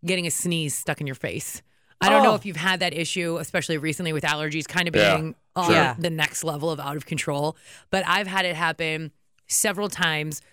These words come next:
Speaker 1: usually at night, and th-, it just gets stuck where I'm like, "Huh? Huh?" And then nothing. Nothing ever happens, and it's just stuck in my nose, and I can feel it. I
Speaker 2: The
Speaker 1: can
Speaker 2: tingling
Speaker 1: feel it,
Speaker 2: sensation.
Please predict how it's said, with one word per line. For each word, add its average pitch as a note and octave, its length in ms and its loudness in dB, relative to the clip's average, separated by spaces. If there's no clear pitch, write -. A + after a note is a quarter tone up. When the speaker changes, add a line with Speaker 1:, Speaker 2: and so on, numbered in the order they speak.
Speaker 1:
usually G#3+ 500 0
at D3+ 140 -2
night, D3+ 480 -4
and F3 280 -2
th-, G3 140 -2
it F#3+ 120 0
just G3 180 -2
gets F3+ 180 -4
stuck G3 160 -2
where F3+ 120 2
I'm F3 80 0
like, F3 220 -4
"Huh? G#3 240 -4
Huh?" B3 260 0
And F#3+ 100 -4
then F#3+ 140 -2
nothing. D3+ 440 -4
Nothing F3 300 0
ever D#3+ 140 0
happens, D3 320 -2
and D3 80 -4
it's D3 140 -8
just D#3+ 280 -4
stuck - 360 0
in F#3+ 60 -2
my F3 140 0
nose, D#3 240 -4
and D#3+ 100 -4
I D#3+ 60 -2
can D#3+ 160 -10
feel B3+ 500 -2
it. D#3 200 -2
I E3 60 -2
Speaker 2:
The F3+ 60 2
Speaker 1:
can E3 160 -2
Speaker 2:
tingling G#3+ 440 2
Speaker 1:
feel E4 280 4
it, E3+ 60 0
Speaker 2:
sensation. G3 540 -2